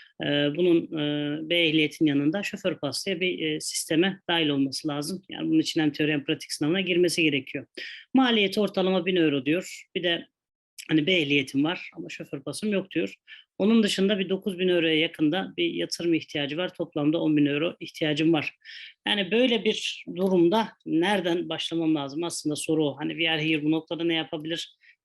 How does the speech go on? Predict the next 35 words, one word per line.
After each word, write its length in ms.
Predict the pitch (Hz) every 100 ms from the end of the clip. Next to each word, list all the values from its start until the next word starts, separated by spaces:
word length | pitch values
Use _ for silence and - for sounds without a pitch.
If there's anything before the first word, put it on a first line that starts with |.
| 139
Eee, 300 | 139 135 135
belediye, 560 | 156 147 139 139 139 143
eee, 400 | - 147 143 139
mesela, 520 | 139 143 - 147 143 147
eee, 80 | 143 143 - 139
ne 80 | 147
yapabilirim? 600 | 165 - 151 156 160 156
Hani 200 | 143 135
belediyeden 520 | 135 139 143 135 131
borç 240 | 160 165
mu 40 | 156
isteyebilirim? 560 | - 160 151 170 190 - - _ -
Nereden 300 | 175 165 170
başlamak 460 | 151 - 165 170
lazım 360 | 151 143 175 - _ -
diye 300 | 156 170 165
bir 40 |
soru 220 | - 156
arkadaşlar. 600 | 139 131 135 131 - 208 - - - - -
Şimdi 120 | 202 208
değerli 180 | 226
arkadaşlar, 600 | 226 226 220 214 220 180
baktığımızda 520 | 170 190 - 214 208 190
burada 240 | 190 190
bir 80 | 185
iki 540 | 190 - 208 185 165
bölüm 280 | 165 190 175
var. 200 | 139 131
Birincisi 580 | 175 220 220 214 - 226
aslında 460 | 170 170 - 208 180
bir 100 | 214
işletme 680 | - - 190 185 - 190 - -
açma 460 | 165 - 165 117 - -
talebidir 680 | 147 143 135 - _ 139 131
bu. 180 | 131